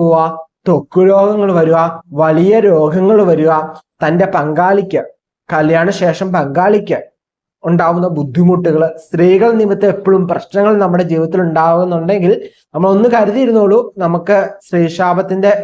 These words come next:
ഫ-, ലക്ഷണങ്ങളായിട്ട് നമുക്ക് എടുത്തു പറയാം. കാരണം എന്താണ്, എപ്പോഴും എന്താണ്, നമുക്ക് പ്രശ്നങ്ങൾ ഉണ്ടാവുന്നുണ്ട്. എന്നാ ആ പ്രശ്നങ്ങൾ മിക്കതും സ്ത്രീകൾ നിമിത്തം തന്നെയാണെങ്കിൽ എന്താണ്, നമുക്ക് മനസ്സിലാക്കാൻ പറ്റും, അതിൽ ചിലപ്പം സ്ത്രീശാപം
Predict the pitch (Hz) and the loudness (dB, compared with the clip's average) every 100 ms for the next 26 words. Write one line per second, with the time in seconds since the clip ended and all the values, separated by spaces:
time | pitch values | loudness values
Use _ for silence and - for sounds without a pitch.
0 | 170 175 160 156 - 170 185 160 151 165 | -2 -2 -2 -4 -6 -4 0 0 0 -4
1 | 175 202 - _ 147 151 175 202 165 156 | -6 -8 -14 _ -2 -2 0 0 0 0
2 | 156 151 165 170 165 170 202 - - 151 | 0 -2 -2 -2 0 -2 -4 -10 -6 -6
3 | 151 185 214 202 185 175 170 165 - _ | -2 0 0 0 -2 0 0 -2 -8 _
4 | 123 151 175 190 175 - 208 226 214 202 | -8 -6 -4 -4 -4 -2 0 2 0 0
5 | 233 220 190 185 175 180 180 175 - 202 | 0 0 -2 -2 0 -2 -2 -4 -2 -2
6 | 202 185 - 247 247 - - _ _ _ | 0 0 0 0 0 -4 -14 _ _ _
7 | 165 151 160 202 202 185 185 202 196 190 | -2 0 2 2 2 0 0 0 0 2
8 | 202 180 185 175 185 196 _ _ - 165 | 2 2 0 0 0 -2 _ _ -6 -2
9 | 185 196 185 175 175 - - 156 160 185 | 0 0 0 -2 -4 -16 -8 -4 -2 -2
10 | 180 165 185 180 185 202 170 170 170 180 | -2 -2 -2 -2 0 0 0 0 0 0
11 | 185 185 156 156 202 226 175 147 151 165 | -4 -4 -4 -2 -4 -4 -4 -2 -2 -2
12 | 160 165 | 0 0